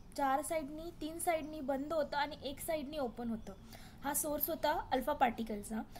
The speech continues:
त्यानंतर इथे आपण घेतलेलं होतं लीड प्लेट, त्यानंतर घेतलं होतं लीड प्लेट, नंतर इथे जे कलेक्टर आहे ते कलेक्टर घेतलं होतं आणि या कलेक्टरच्या अंदर होतं आपलं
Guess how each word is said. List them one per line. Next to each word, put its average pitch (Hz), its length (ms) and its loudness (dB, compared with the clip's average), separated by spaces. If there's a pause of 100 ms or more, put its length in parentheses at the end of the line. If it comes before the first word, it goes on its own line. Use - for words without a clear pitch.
(220)
त्यानंतर 294 480 6
इथे 320 180 -2
आपण 302 280 2
घेतलेलं 285 340 0
होतं 285 240 2
लीड 277 400 0
प्लेट, 220 280 2 (1080)
त्यानंतर 269 420 4
घेतलं 285 300 0
होतं 277 280 4 (1300)
लीड 254 220 0
प्लेट, 254 340 2
नंतर 233 420 2 (400)
इथे 262 420 0 (960)
जे 302 280 0 (460)
कलेक्टर 269 480 4
आहे 277 300 4 (200)
ते 277 60 6
कलेक्टर 254 500 2
घेतलं 240 280 2
होतं 226 340 -2
आणि 262 300 2
या 302 140 6
कलेक्टरच्या 269 680 2
अंदर 233 280 4
होतं 233 240 0
आपलं 226 260 0